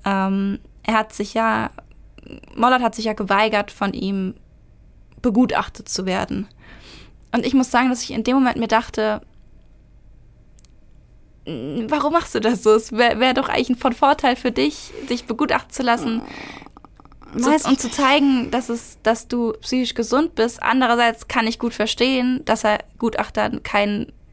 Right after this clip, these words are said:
Speaker 1: kein Zentimeter weit mehr traut, nach dem, was bei ihm passiert ist.
Speaker 2: Das ist halt das, was ich meine. Stell dir mal vor, du lässt dich begutachten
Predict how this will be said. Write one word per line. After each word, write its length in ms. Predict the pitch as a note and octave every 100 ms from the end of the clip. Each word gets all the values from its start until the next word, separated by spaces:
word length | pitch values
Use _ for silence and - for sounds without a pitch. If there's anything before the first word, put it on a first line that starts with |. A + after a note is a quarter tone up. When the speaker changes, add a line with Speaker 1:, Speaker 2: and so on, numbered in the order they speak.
| -
Speaker 1:
kein 220 | - A#3 A3+
Zentimeter 580 | B3 A#3 G#3+ G3 G#3
weit 240 | G3 F#3+ -
mehr 120 | F3
traut, 420 | - G3+ F#3+ -
nach 120 | F#3+
dem, 180 | - F3+
was 180 | G3 -
bei 140 | - -
ihm 100 | F#3
passiert 380 | F#3+ - G3
ist. 280 | - F#3+ - -
Speaker 2:
Das 180 | B3+ B3
ist 100 | -
halt 160 | A#3
das, 120 | A3 A3
was 140 | G#3
ich 140 | G3
meine. 480 | A#3+ A3 G#3+ G3+ A#3 - - -
Stell 200 | - A3
dir 80 | G#3+
mal 160 | G#3 G3+
vor, 220 | - G#3+
du 60 |
lässt 280 | G#3 B3 -
dich 160 | A3+ -
begutachten 840 | A3 G#3+ - A3 - A3+ A3+